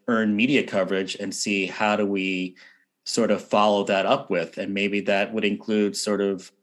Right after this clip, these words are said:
um, um, a, a thought, uh, leadership, uh, piece from our client's executive, um, on a industry topic that sort of speaks to that piece of coverage, and then have that,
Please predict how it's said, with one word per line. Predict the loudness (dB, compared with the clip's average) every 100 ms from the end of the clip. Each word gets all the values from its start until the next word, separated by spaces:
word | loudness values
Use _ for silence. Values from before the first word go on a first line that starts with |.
| -4
um, | -2 0 -2 -8 _ _ _ _ _ -4
um, | -2 0 -4 -10 _
a, | -4 -4 -4
a |
thought, | -4 2 2 2 -10 _ -6
uh, | -2 2
leadership, | 2 4 4 0 -2 -10 -20 _
uh, | -2 -2 -2
piece | -4 -6 -4 -6
from | -4 0 0 -2
our | -4
client's | -6 -2 0 0
executive, | -4 0 0 0 -4 -4 -10 _ _ _ _ -6
um, | -2 0 0 -2 -4
on | -2
a | 0 0 -2 0
industry | 0 2 0 -2 0 0 -2
topic | -4 0 0 0 -4 -2
that | -4 -2
sort | -4
of | -2
speaks | -2 -2 -2 -4
to | -2
that | -2 -4
piece | -8
of | -6
coverage, | -4 -4 -4 -6 -8 -12 _ _ _ _
and | -4 0
then | 2 0
have | -2 -2 -2 2
that, | 0 0